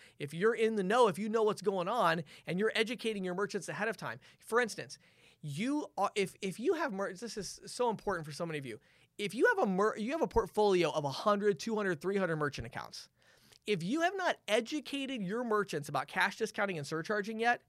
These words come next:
you're insane. You're crazy. You're gonna lose a ton, you're gonna lose thirty percent of your portfolio over the next twelve months. That's it, right?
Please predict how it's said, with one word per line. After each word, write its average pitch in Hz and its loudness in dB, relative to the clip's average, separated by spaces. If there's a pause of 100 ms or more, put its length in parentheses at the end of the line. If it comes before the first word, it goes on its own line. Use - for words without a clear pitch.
you're 262 -6
insane. 254 -6 (380)
You're - -2
crazy. 294 0 (240)
You're 247 -2
gonna 294 0
lose 269 0
a 262 0
ton, - -2
you're 285 -6
gonna 302 0
lose 254 -4
thirty 277 -2
percent - -4
of - -4
your 226 0
portfolio 233 2
over 165 2
the 175 0
next 175 -6
twelve 190 -2
months. - -8 (840)
That's 226 -2
it, 359 0 (340)
right? 247 4